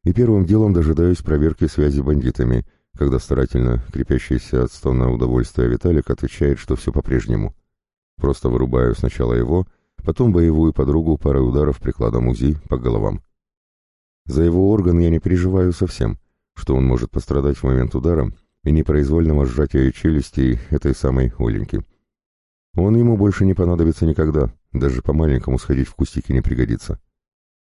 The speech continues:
Припасённым скотчем вяжу сначала Виталика,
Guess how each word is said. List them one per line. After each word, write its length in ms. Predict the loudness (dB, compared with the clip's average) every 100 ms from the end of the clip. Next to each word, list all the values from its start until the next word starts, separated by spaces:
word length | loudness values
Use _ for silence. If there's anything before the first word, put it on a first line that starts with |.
| -4
Припасённым 640 | -2 0 0 0 0 0 -2
скотчем 440 | -2 -2 -2 -4 -6 _ _
вяжу 280 | 0 0 0
сначала 360 | 0 0 0 0
Виталика, 600 | 0 0 0 0 -2